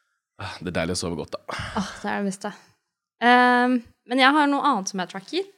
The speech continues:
Speaker 2: som faktisk er sykt nice, og det er jo mensen-trackeren.
Speaker 1: Det kan jeg skjønne.
Speaker 2: Ja, og det kan ikke du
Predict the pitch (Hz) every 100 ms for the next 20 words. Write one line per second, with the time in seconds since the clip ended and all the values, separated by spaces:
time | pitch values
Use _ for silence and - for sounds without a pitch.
0 | _ - 254 254 233 - 202 - 220 185
1 | 190 - - - 190 190 - - _ _
2 | _ _ 190 254 - - - 233 233 196
3 | 190 190 196 180 - 196 190 185 190 -
4 | 269 294 - _ _ - 131 92 82 87
5 | 101 202 190 - _ 214 220 214 196 214